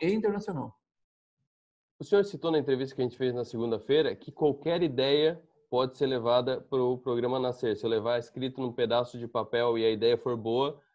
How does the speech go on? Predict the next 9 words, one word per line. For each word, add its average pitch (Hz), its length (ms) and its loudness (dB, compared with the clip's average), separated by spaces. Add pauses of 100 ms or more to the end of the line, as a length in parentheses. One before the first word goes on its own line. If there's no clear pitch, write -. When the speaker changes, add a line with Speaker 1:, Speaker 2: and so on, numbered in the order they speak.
(140)
Speaker 2:
é, 120 300 0
ela 127 260 2
entra 131 240 -2
no 131 180 0
projeto. 120 640 0 (720)
No 180 200 4
outro 202 360 6
extremo, 139 720 0
é, 113 580 -2